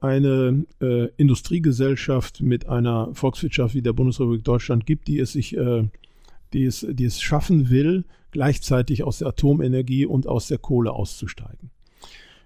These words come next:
Jetzt wird viel darüber diskutiert, sind die Zeiträume nicht zu lang, kann man das möglicherweise eher machen? Aber das Interessante ist ja zunächst einmal,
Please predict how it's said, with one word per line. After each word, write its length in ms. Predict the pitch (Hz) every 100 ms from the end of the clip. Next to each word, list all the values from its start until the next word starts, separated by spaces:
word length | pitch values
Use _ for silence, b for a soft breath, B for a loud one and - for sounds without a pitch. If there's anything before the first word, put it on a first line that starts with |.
| -
Jetzt 260 | 139 110 -
wird 220 | 135 -
viel 180 | - 165
darüber 300 | 139 143 135
diskutiert, 560 | 139 - 127 160 147
sind 160 | - 117
die 80 | 117
Zeiträume 640 | - 139 147 143 151 156
nicht 180 | 143 -
zu 140 | -
lang, 280 | 139 151 165
kann 140 | - 127
man 140 | 117
das 160 | 113 131
möglicherweise 640 | 120 113 120 110 107 107
eher 240 | - 131 143
machen? 420 | 151 143 170 165 b b b b -
Aber 160 | 135 135
das 100 | 120
Interessante 540 | 151 127 - 151 160
ist 180 | 359 156
ja 200 | 156 143
zunächst 460 | - 143 135 -
einmal, 440 | 170 139 131 131